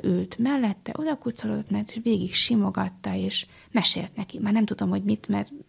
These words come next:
hogy nem elfutott, hogy tűt látok, vagy itt van egy idegen,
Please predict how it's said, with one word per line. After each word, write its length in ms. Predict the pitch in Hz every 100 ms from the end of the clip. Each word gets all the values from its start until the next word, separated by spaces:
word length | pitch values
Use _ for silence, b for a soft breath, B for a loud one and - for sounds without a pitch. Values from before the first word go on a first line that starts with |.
| -
hogy 160 | - 214
nem 280 | 214 196 -
elfutott, 540 | 180 185 185 202 202
hogy 140 | - 185
tűt 320 | - 202 196
látok, 880 | 202 180 175 - 175 185 185 - -
vagy 420 | 208 170 - - - B B
itt 160 | 208 -
van 120 | 190
egy 180 | 185 -
idegen, 880 | 202 185 185 170 175 180 185 190